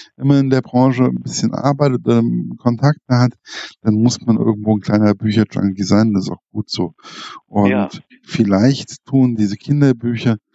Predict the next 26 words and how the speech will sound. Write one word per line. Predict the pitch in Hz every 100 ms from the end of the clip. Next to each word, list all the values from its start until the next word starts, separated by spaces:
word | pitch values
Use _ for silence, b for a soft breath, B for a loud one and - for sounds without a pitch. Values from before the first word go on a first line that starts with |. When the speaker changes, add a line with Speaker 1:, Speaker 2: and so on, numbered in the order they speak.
| b b b _ _ _ -
Speaker 1:
noch | 113 110 -
eine | 107 113 117 -
neue | - 127 120 127 120 120
Generation | 113 113 107 101 - - 110 107
Bücherjunkies | - 113 107 101 - 90 92 - -
erzeugen. | 82 - 82 82 - -
Und | -
ich | -
hoffe | 90 110 117 107
es | 98 104
und | 101
ich | -
bete | 113 110 101
dafür, | 98 90 - 92
dass | 92 90
es | - - -
immer | 117 113
so | 117 107
weitergeht. | - 71 - - - _ _ _ _
Speaker 2:
Das | 117 117 135
hoffe | 120 139
ich | 131
auch. | 87 80 87 - B B B B -
Sagen | 143
Sie | 151
mal, | 151 147